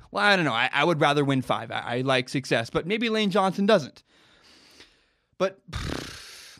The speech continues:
my goodness, there are, <laughs> there are so many reasons why this is wrong. I, I, I don't know where to start. Like, I really,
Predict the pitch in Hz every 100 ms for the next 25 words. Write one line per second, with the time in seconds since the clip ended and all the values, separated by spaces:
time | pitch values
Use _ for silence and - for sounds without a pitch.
0 | - 196 180 131 131 110 - 175 160 123
1 | - _ _ _ _ _ _ _ _ _
2 | _ _ _ _ _ _ _ _ - 196
3 | 190 - 285 - 262 440 523 403 302 262
4 | 233 233 214 143 151 139 107 143 - 165
5 | 190 - 214 233 165 - 226 151 127 139
6 | 160 185 156